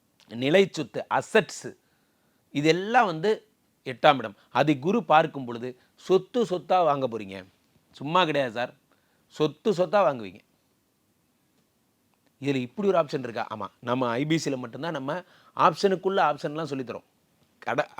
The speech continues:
அஷ்டம சனி கூட உங்களுக்கு ஒரு ரிமைண்டர் சொல்றேன். சிம்மராசிக்காரங்களுக்குரிய அஷ்டம சனி கூட நான் உங்களுக்கு சொன்னேன்.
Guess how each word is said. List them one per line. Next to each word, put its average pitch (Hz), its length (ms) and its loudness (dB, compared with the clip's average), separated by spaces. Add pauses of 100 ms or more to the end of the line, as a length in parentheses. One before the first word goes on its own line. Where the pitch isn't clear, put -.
அஷ்டம 190 360 4
சனி 165 180 0
கூட 185 140 -4
உங்களுக்கு 131 260 -6
ஒரு 120 100 -8
ரிமைண்டர் 135 360 -8
சொல்றேன். 92 240 -16 (680)
சிம்மராசிக்காரங்களுக்குரிய 120 1040 2
அஷ்டம 147 320 -8
சனி 123 160 -12
கூட 131 140 -6
நான் 131 100 -8
உங்களுக்கு 104 280 -12
சொன்னேன். 113 220 -10